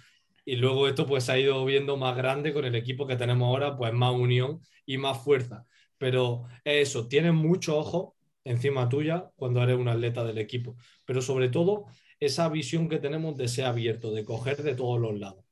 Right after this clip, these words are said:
de que tenemos la carrera, que tenemos estudios científicos, que trabajamos en máster universitarios, que conocemos esa rama en profundidad, que conocemos la rama de la experiencia, tanto como atletas, los dos hemos competido a nivel internacional, nacional,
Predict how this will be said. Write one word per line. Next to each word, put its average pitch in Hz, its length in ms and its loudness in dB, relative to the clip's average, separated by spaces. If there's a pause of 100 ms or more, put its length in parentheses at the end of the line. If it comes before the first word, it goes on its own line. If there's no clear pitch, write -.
de 104 180 -12
que 104 160 -8
tenemos 127 360 -2
la 170 160 4
carrera, 156 460 -2
que 127 140 -8
tenemos 123 420 -2
estudios 165 460 0
científicos, 170 840 -2 (200)
que 120 100 -2
trabajamos 117 540 0
en 151 60 0
máster 156 360 -2
universitarios, 143 760 0
que 120 120 -6
conocemos 143 420 0
esa 131 220 0
rama 127 400 -2 (180)
en 120 160 4
profundidad, 120 680 0 (640)
que 127 140 0
conocemos 131 500 0
la 165 80 4
rama 156 280 0
de 135 100 0
la 120 80 0
experiencia, 120 840 -2
tanto 123 320 0
como 117 260 0
atletas, 117 500 -2
los 107 160 -10
dos 120 140 0
hemos 123 160 0
competido 123 420 0
a 127 40 0
nivel 127 240 0
internacional, 117 720 -4
nacional, 113 420 -6